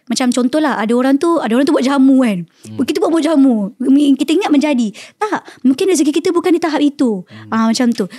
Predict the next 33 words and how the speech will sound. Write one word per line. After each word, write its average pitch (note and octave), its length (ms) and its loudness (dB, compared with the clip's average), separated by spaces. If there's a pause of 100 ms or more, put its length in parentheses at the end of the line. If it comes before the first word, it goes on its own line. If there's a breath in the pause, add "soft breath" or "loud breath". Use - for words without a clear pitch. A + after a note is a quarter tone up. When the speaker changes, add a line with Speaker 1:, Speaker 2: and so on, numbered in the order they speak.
Speaker 1:
So, - 180 -2
you E4 160 4
kena E4 160 2
tengok D#4 480 2
apa C#4 320 -4
kemampuan C4 600 2
you D#4+ 320 2
dan B3 240 0
you C#4+ 100 4
jangan C#4+ 360 0
stop - 280 -4
selagi C4 320 -2
you C#4 60 0
tak - 160 -4
capai B3+ 280 -6
apa A3 220 -8
yang G#3 140 -2
you G3 100 -4
nak. F#3 240 -10 (320)
Speaker 2:
Kan. G2+ 160 -10
Speaker 1:
Itu F#2 100 -6
satu. - 300 -10 (180)
Mm-mm. A3 380 -6 (240 loud breath)
Apa-apa F4+ 420 -4
pun F4+ 160 0
yang D4 200 4
datang C#4 400 0
dari C4+ 180 2
hidup B3+ 80 -2
kita, E4+ 400 -4 (380 loud breath)
jangan C4+ 440 2
gelabah C#4 420 2
dulu. A#3+ 520 0